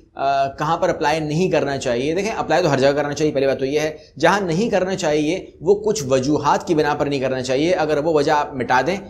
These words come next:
तो फिर करना चाहिए। जैसे for example you can say क्यूबेक, क्यूबेक के अंदर आपको करना चाहिए, लेकिन कौन लोग करें,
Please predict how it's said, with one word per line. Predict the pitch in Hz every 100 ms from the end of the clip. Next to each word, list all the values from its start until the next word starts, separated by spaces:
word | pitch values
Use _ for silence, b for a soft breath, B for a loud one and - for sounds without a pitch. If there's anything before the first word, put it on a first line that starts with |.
| B
तो | 190
फिर | 233
करना | 262 277
चाहिए। | 254 233 185 170 - -
जैसे | 185 190
for | 185
example | 185 156 165 175
you | 185 170
can | 170 165
say | 196 190
क्यूबेक, | 233 247 160 - - - _ _
क्यूबेक | 208 208 233 -
के |
अंदर | 254 247
आपको | 240
करना | 240 233 247
चाहिए, | 226 175 160 156
लेकिन | 151 170 208
कौन | 214 240
लोग | 226 175 -
करें, | 120 104 98